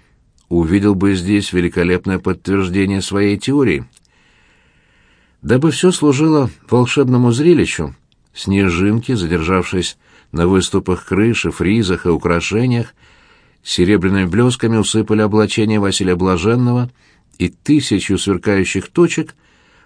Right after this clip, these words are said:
покрыли эту чудесную цветную декорацию. Отложив свое посещение Кремля, я немедленно вошел в храм Василия Блаженного, чудеса которого до последней степени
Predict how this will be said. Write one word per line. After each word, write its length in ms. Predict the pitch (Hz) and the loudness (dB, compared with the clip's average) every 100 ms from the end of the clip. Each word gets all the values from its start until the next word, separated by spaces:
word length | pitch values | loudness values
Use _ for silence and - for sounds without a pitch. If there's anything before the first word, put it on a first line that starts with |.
| _ | _
покрыли 440 | 90 82 101 110 107 | -2 0 0 2 2
эту 160 | 95 | 0
чудесную 640 | 87 92 80 92 92 107 101 | -2 -4 0 0 0 -2 -2
цветную 520 | - 98 107 107 107 | -2 -4 -2 0 0
декорацию. 760 | 107 113 120 123 123 71 65 - _ _ _ _ _ _ _ _ _ _ _ _ _ _ - | -2 -2 0 0 -2 -6 -8 -14 _ _ _ _ _ _ _ _ _ _ _ _ _ _ -6
Отложив 580 | 85 101 110 127 180 - | -4 0 0 2 2 2
свое 220 | 147 151 | 0 2
посещение 680 | 143 - 139 - 143 143 131 | 0 0 -2 0 0 0 0
Кремля, 500 | 131 143 156 165 - _ _ _ - | 0 2 2 0 -4 _ _ _ -6
я 180 | 78 95 | 0 0
немедленно 540 | 92 98 104 101 101 | 2 0 0 0 0
вошел 360 | 95 95 - 101 | 0 -2 0 -2
в 60 | - | -2
храм 260 | 98 98 | -2 0
Василия 380 | 92 90 95 90 | -2 -2 -2 -2
Блаженного, 800 | 85 92 85 107 139 143 147 135 _ _ _ _ _ _ _ | 0 -2 -2 -2 -2 -2 -2 -6 _ _ _ _ _ _ _
чудеса 500 | - 95 101 104 123 | -4 -2 0 0 -2
которого 380 | 127 127 131 120 | -2 -2 0 2
до 140 | 101 | 0
последней 500 | 101 107 117 117 110 | 0 -2 0 0 0
степени 640 | 101 - 107 101 120 135 | -2 0 0 0 -2 -2